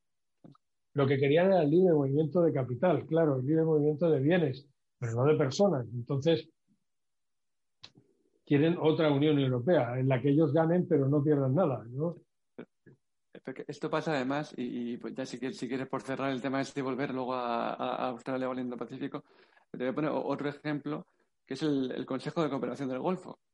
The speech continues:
Speaker 2: que supuestamente lo forman unos países mucho más homogéneos, ¿no? Arabia Saudí, Omán, Emiratos, Qatar, Kuwait. Y bueno,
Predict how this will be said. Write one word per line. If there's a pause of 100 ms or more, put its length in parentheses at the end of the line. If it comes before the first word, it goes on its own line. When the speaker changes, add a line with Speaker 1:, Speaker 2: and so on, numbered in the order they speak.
(600)
Speaker 2:
que
supuestamente
lo
forman
unos
países
mucho
más
homogéneos,
¿no?
Arabia
Saudí,
Omán,
Emiratos,
Qatar,
Kuwait.
Y
bueno,